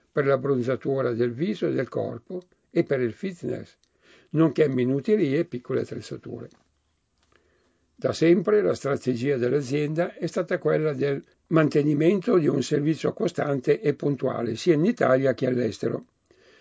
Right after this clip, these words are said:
in modo da garantire la massima rapidità nella fornitura dei prodotti, la migliore assistenza e una costante informazione al cliente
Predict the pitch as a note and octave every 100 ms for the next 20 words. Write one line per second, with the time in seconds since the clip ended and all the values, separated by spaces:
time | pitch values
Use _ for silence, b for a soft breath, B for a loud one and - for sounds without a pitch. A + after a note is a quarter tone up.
0 | b b b F#3+ F3+ E3 D#3+ D3+ C#3 C3+
1 | C3+ D3 C#3 C#3 A#2 A#2 B2 B2+ - D#3+
2 | D3+ B2 - C#3+ G#3+ - D#3 C#3 B2+ A#2
3 | - B2 B2 A#2+ C3+ C3 B2 A#2+ B2 A2+
4 | A2 - - - _ b b b b b
5 | - C#3 C#3 C3+ C#3+ C3+ B2 - B2+ -
6 | G#3+ G3 G3+ G#3 C#3+ C3 B2+ - B2+ D3+
7 | C#3 B2 C3 A2 B2+ C3+ D3 - D3 C3+
8 | A#2+ - D#3+ C#3 A#2+ G#2+ E3